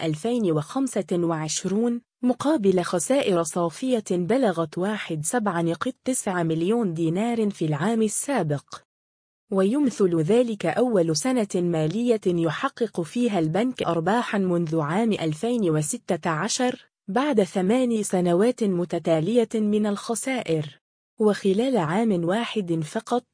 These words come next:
انتقل البنك من عجز يناهز ثمانية عشر مليون دينار إلى نتائج إيجابية، منهيًا بذلك مرحلة طويلة من الصعوبات. وتندرج نتائج سنة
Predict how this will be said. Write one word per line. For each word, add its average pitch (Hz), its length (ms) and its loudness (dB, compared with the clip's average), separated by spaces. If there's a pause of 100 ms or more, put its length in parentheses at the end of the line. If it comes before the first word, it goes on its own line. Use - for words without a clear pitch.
(320)
انتقل 214 580 0
البنك 180 460 -2
من 170 180 0
عجز 208 360 -2
يناهز 180 760 2
ثمانية 180 720 0
عشر 170 500 0
مليون 175 480 0
دينار 175 480 0
إلى 190 480 0
نتائج 160 640 0
إيجابية، 170 1000 0 (220)
منهيًا 240 500 2
بذلك 208 720 2
مرحلة 180 840 0
طويلة 208 520 2
من 208 300 2
الصعوبات. 202 1000 0 (720)
وتندرج 220 720 0
نتائج 175 640 2
سنة 214 360 0